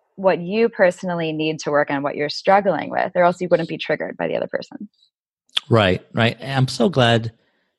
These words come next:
Speaker 2: I'm so glad you said that, because those are similar responses that I've gotten from other people, and it just reinforces, you know, that notion that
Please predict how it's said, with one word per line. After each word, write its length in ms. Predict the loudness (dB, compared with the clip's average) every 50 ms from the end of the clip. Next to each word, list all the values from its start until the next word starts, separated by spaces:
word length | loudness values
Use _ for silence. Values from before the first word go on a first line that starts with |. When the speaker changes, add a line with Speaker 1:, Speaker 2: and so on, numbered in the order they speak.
| _ -8
Speaker 2:
I'm 80 | -4 0
so 140 | 2 2 4
glad 180 | 4 4 2
you 60 | 2
said 200 | 0 -2 -2 0
that, 180 | 2 0 0 0
because 280 | -2 -4 -2 -2 -2 0
those 260 | 2 2 2 2 2
are 360 | 2 4 2 2 0 -4 -8 _ -20 _ _ _ _ _ _ _ -10
similar 360 | -2 0 2 4 6 6 6
responses 520 | 4 4 4 2 2 2 2 0 -4 -4 -2
that 160 | 0 0 0
I've 140 | 0 0 0
gotten 280 | 0 0 0 -2 -6
from 140 | -4 -2 2
other 200 | 2 2 2 2
people, 600 | 0 0 -2 -2 0 0 2 2 2 0 -2 -6 _ _ _ _ _ _ _ _ _ 0
and 120 | 2 4
it 80 | 4 4
just 300 | 4 2 2 2 0 0
reinforces, 920 | 2 2 2 0 0 0 0 0 2 2 2 2 2 0 -2 -8 -12 _ _ _ _ _ _ _ _
you 120 | -2 0 2
know, 440 | 4 4 4 4 2 0 -4 -8 _ _ _ _ _ _ _ -10 -4
that 220 | 0 0 0 2 2
notion 420 | 2 2 2 2 2 0 0 2
that 240 | 4 4 4 2